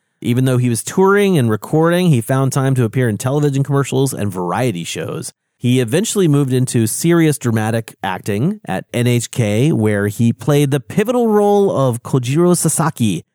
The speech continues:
the arch rival of legendary swordsman Miyamoto Musashi. Ozaki in Godzilla Final Wars was his first major starring role in a motion picture. Another of the super soldiers from the M organization is Kazama,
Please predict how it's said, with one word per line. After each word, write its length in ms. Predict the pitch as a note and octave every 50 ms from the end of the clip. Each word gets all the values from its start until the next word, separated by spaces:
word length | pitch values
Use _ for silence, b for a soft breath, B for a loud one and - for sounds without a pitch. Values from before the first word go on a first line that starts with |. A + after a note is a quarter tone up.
| _ _
the 160 | - A2 - - -
arch 280 | B2+ C3+ D3 C#3+ -
rival 600 | B2+ B2+ C3 C#3 C#3+ C#3 C3 A#2+ A#2 G2+ F2+ F2
of 200 | - F#2 F#2+ F2
legendary 600 | F2+ F#2 G2+ G#2+ A#2 A2+ G#2+ A2+ A2+ A2+ A#2 A2+ A2
swordsman 640 | G#2 - B2+ A#2+ A#2 A2+ G#2 F#2+ G#2 G2+ G2 G2 B B B -
Miyamoto 720 | G#2 A2+ B2+ C#3 D3 C#3+ C3+ C3 C3+ B2 - C3+ B2+ A#2+
Musashi. 720 | A#2 G#2+ F#2+ - G2 E2+ D#2+ - - C#2 A#1 A1+ - - _ _ _ _ _ -
Ozaki 640 | A#2+ B2+ A2+ G2+ B2+ C#3 D3 C#3 - B2 A#2 B2 -
in 160 | A#2 A2+ A#2
Godzilla 420 | G#2+ G#2+ G2 F#2 F#2+ G#2 A2 A2
Final 300 | - - G#2+ G#2 G2 F#2+
Wars 300 | F#2+ F#2+ F#2+ F#2+ G2 F#2+
was 120 | G2 F2+ F#2
his 160 | G2+ - -
first 440 | - - C3 C3+ C#3+ C3 - - -
major 460 | F2 G2 F#2+ G2 G#2 A2 G#2 A2+ A#2
starring 480 | A2 - - G2+ F#2+ G2+ G2 F#2 F2+ F2
role 240 | E2+ E2+ E2 F2
in 80 | F2+ F2
a 40 | E2+
motion 340 | E2 E2+ E2+ - - G#2+ -
picture. 420 | - D#3+ - - F#2 C2 A1+ - - _ _ _ _ _ _ _ _ _ _ _
Another 520 | B2 B2 C3 C#3 E3+ G#3 G3 F#3 F3 F3 E3+
of 240 | A#2+ C#3 C3+ A#2+ A2
the 160 | A#2+ A#2 A2+
super 360 | - - - D#3 D3+ - C3
soldiers 800 | A#2+ - - C3 A#2 A#2 G#2+ A#2+ C#3 D#3+ F3 G3 G3+ - - - - -
from 240 | - B2 A2 G#2+
the 160 | G#2+ G#2+ - -
M 220 | A2 A#2 A#2 A#2
organization 840 | G#2 A2 A2 G2+ G#2+ G#2 G2+ F2+ E2 F#2+ F#2 F#2 - - C3+ D3 D#3
is 220 | - F#2+ F2 -
Kazama, 800 | - - - - G2+ E2 - F#2 F2 F2 G2+ G#2 A#2+ D3+ F#3